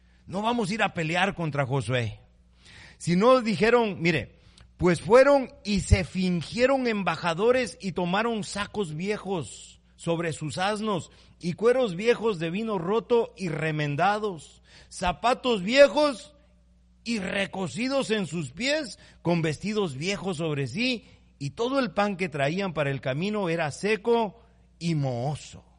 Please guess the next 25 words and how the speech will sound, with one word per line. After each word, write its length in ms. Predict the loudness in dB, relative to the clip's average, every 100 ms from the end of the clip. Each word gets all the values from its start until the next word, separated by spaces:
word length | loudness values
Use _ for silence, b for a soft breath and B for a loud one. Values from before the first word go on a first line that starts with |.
| _ _ _ _ b b b b b b b -12
Vieron 400 | -2 0 2 0
a 60 |
Josué, 720 | -2 -4 -2 -2 0 -2 -6 -14 b b
vinieron 380 | -4 0 2 2
a 60 |
Josué 240 | 2 2 0
al 100 | 0
campamento 560 | 0 0 0 0 0
de 100 | -2
Gilgal 580 | -2 -4 -2 0 0 -4 -14 -10
y 80 | -2
le 120 | 0
dijeron 440 | 0 -2 -2 0
a 80 | 0
él 260 | 0 -2 -8 _
y 140 | -8 -2
a 60 |
los 200 | -2 -2
de 120 | -2 -4
Israel, 520 | -2 -2 0 -2 -4 B B
"Nosotros 640 | -4 -2 -2 -4 0 0
venimos 440 | 0 0 0 -2 -2
de 100 | -4
tierras 580 | 0 2 4 4 2 -4 b b _
lejanas. 1700 | -6 -4 -4 -2 2 2 4 4 4 2 0 -4 -12 -14 -16 -20 -20